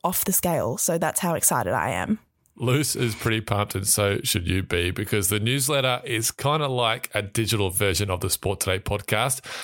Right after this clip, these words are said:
Speaker 2: but with more sports stories, highlights, and useful info like what we're watching each day. It'll be in your inbox each day by seven A M Eastern Time, starting next Monday, March the seventh. So if you wanna check it out, I'll put a link to sign up in the episode notes. Luce, you've already signed up, haven't you?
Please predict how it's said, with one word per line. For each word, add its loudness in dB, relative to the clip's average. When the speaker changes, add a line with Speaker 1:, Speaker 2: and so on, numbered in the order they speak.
Speaker 2:
but 0
with 0
more 2
sports 2
stories, 0
highlights, -2
and 0
useful 0
info 0
like -2
what 0
we're 2
watching 0
each -2
day. -2
It'll 0
be -2
in -2
your 2
inbox 0
each 0
day 2
by 0
seven 2
A 2
M 0
Eastern 0
Time, 2
starting 0
next -2
Monday, 2
March 0
the -2
seventh. 2
So -4
if -2
you 0
wanna 0
check 0
it 2
out, 2
I'll 0
put -2
a 2
link 0
to -2
sign 2
up -4
in 0
the -2
episode 2
notes. 2
Luce, 2
you've 0
already 2
signed 2
up, -2
haven't 0
you? -2